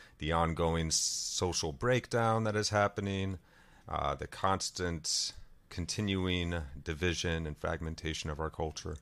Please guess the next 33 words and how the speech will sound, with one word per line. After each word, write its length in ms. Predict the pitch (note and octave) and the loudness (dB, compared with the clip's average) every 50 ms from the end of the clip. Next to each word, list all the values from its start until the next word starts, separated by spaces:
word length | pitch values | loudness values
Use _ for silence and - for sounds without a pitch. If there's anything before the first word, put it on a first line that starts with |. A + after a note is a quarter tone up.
| - - - - - - - - - - - - | -14 -20 -20 -20 -20 -20 -20 -20 -20 -20 -16 -6
And 520 | - F2 E2+ E2 E2 E2 E2 E2 D#2+ D#2+ - - - - - _ _ _ _ _ _ _ - - - - - - - - - - - - - - | -2 0 0 0 0 0 -2 -4 -4 -6 -6 -8 -8 -10 -12 _ _ _ _ _ _ _ -20 -20 -20 -20 -20 -20 -20 -20 -6 -6 -6 -6 -4 -2
alongside 640 | F#2+ F#2 G2+ A#2+ D3+ D3 - - - C3 B2+ C3 A2 | 2 6 8 8 8 8 6 6 10 10 10 10 10
of 80 | F2 D#2 | 8 6
that, 360 | E2 D#2 D#2 D#2 D#2 - - - | 6 4 4 4 4 0 -6 -4
Vervaeke 360 | - F#2 D#2+ F#2 F#2 F2 - | -2 -2 2 4 4 4 4
has 180 | - F#2 F2 - | 4 2 2 4
been 140 | - F2 E2 | 2 0 0
tracing 680 | - - - F2 F2 E2+ - - F2+ E2+ E2+ E2+ E2+ - - | 2 4 4 4 4 4 4 2 2 2 2 2 0 -2 0
a 140 | E2+ E2+ E2 | 0 0 4
revolution 560 | F2 G2+ F#2+ G2+ G#2 G#2+ G#2+ - - - F2+ | 4 4 4 4 2 2 2 2 2 2 0
in 120 | E2+ F2 | 0 2
interest 480 | F2+ F#2 F#2 - - - F2+ E2+ - - | 2 0 2 0 2 2 2 2 2 0
in 160 | - D#2+ E2 | -2 -2 -2
mindfulness 460 | D#2+ E2 D#2+ D#2 - - E2 D2 - | 0 0 0 0 -2 -4 -6 -6 -4
practices 600 | - - D#2 D2 C#2+ - - - - - - - - | -2 0 0 0 -2 -4 -8 -10 -8 -8 -10 -10 -10
and 120 | - - | -12 -8
blah, 160 | - E2 D#2+ | -6 -4 -4
blah, 120 | D2+ D#2 D#2+ | -2 -2 -2
blah. 220 | E2 G#2+ G#2 D2 - - - - - - | 0 2 2 0 0 -4 -20 -20 -14 0
Um, 440 | - F2 E2+ E2 E2+ D#2+ D#2+ E2 D#2+ - - - - - _ - - - - - - - - - | 4 6 6 6 6 4 2 -2 -6 -8 -14 -20 -20 -20 _ -20 -20 -16 -16 -16 -16 -14 -8 -4
let 100 | A2+ C3 | -2 0
me 80 | D3+ | 0
get 120 | A2 A#2+ A2 | 2 2 2
us 160 | G2+ - - | 0 0 2
live 180 | F#2 F2+ F2+ E2 | 2 2 2 2
on 140 | E2 E2 | 0 -4
Facebook 300 | - - F2 E2 - - | -2 -2 -2 -2 -2 -4
before 380 | - D2+ - - - - F2+ E2+ | -6 -8 -8 -10 -6 0 0 0
I 60 | D#2+ | 2
go 140 | D2+ E2 D#2 | 2 -2 -4
too 160 | - - - | -4 -6 -4
much 160 | A2+ F#2+ - | -4 -4 -4
further. 300 | - - - G2 F#2+ F#2+ | -4 -4 -4 -2 -2 -2